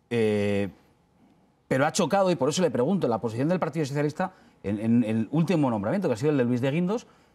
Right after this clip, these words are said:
Uno puede discrepar perfectamente de su, de su currículum, puede no estar de acuerdo,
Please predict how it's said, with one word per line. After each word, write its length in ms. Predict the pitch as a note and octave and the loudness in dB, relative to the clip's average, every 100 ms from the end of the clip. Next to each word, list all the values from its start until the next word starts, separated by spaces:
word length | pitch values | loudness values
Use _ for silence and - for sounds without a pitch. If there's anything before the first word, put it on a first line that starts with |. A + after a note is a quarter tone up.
| _ | _
Uno 220 | D#2 F#2 | -8 -4
puede 200 | - A#2 | 0 0
discrepar 420 | A2+ G#2+ - G#2+ | 0 -2 -4 -2
perfectamente 380 | G#2 F#2+ G2+ F2+ | -4 -4 -4 -2
de 100 | G#2 | -2
su, 420 | F#2 G#2 G2 F#2 E2 | -4 -4 -2 -4 -6
de 80 | F#2 | -8
su 720 | - F2+ F2 E2+ E2 E2 D#2+ | -6 -4 -4 -4 -4 -4 -6
currículum, 680 | - G2 D#3+ E3 F#3+ F3 G2 | -4 -2 -2 0 0 0 -2
puede 220 | E2 F#2+ | -2 -2
no 120 | F#2 F#2+ | -2 -4
estar 180 | G2+ | -4
de 60 | G2+ | -4
acuerdo, 320 | F#2+ C3+ F#3+ | -2 0 -2